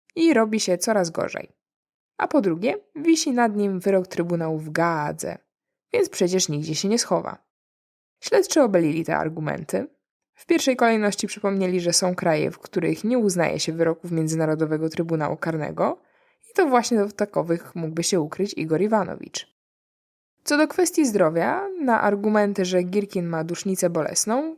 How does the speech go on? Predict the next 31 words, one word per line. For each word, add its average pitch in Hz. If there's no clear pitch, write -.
tylko 277
trzeba 202
mu 180
uwierzyć 170
na 175
słowo 151
honoru. 180
F -
S 247
B 208
przedstawiło 185
wyniki 175
obserwacji 160
lekarskiej -
przeprowadzonej 165
w 160
więzieniu, 156
gdzie -
napisano, 285
że 247
nie 185
ma 180
przeciwwskazań 175
medycznych 175
co 311
do 262
trzymania 185
Igora 175
Wsiewołodowicza 160
w -
areszcie. -